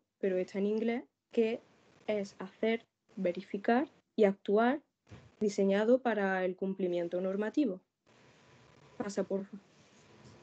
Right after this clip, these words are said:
¿Dónde y cuándo se aplica esta norma? Bueno, pues esta norma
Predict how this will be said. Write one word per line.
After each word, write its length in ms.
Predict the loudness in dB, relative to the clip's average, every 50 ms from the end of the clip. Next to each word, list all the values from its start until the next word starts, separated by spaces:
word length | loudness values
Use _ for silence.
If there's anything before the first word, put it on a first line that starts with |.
| -20 -20 -20 -20 -20 -20 -20 -20 -20 -20 -20 -18 -18 -18 -20 -20 _ _ _ _ _ _ _ _ _ _ _ _ _ _ _ _ _ _ _ _ _ _ _ _ -20 -20 -20 -20 -20 -20 -20 -20 -20 -20 -20 -20 -10 -6
¿Dónde 640 | -4 -2 -2 0 2 2 4 6 6 6 6 6 4
y 100 | 4 4
cuándo 280 | 4 4 4 4 2
se 140 | 2 0 -2
aplica 380 | -2 0 0 -2 0 2 0 -2
esta 180 | 0 -2 -4
norma? 420 | -2 -2 -4 -6 -8 -10 -16 -18 _ _ _ _ _ -20 _ _ _ _ _ _ -20 -20 -8 -2
Bueno, 360 | 2 2 4 2 2 -4 -10 -16 _ _ _
pues 480 | 4 6 6 6 4 0 -4 -6 -8 -12 -16 _ _ _ _ _ _ _ -20 -6 -2
esta 300 | -2 -2 0 0 2 4
norma 400 | 6 6 6 6 4 0 -2